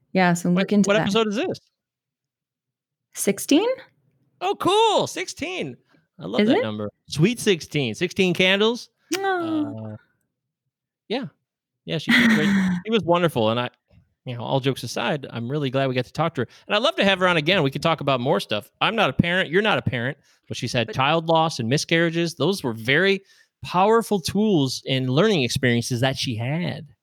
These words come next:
Speaker 1: Mm-hmm. And I really liked how she talked about how she's raising her kids now. Like, that was really,
Speaker 2: Yeah.
Speaker 1: uh, it actually gave me hope for the future that there's parents out there that are, are, you know, raising good children to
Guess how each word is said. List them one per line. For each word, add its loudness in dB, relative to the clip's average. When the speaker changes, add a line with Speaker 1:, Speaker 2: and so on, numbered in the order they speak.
Speaker 1:
Mm-hmm. 6
And 6
I 6
really 4
liked 4
how 6
she 2
talked 2
about 4
how 2
she's 2
raising 4
her 2
kids 0
now. 0
Like, 4
that 4
was 4
really, 2
Speaker 2:
Yeah. 0
Speaker 1:
uh, 0
it 2
actually 2
gave 6
me 2
hope 0
for 2
the 2
future 0
that -2
there's -2
parents 0
out 2
there -2
that -2
are, -4
are, 2
you 4
know, 4
raising 6
good 4
children 2
to -2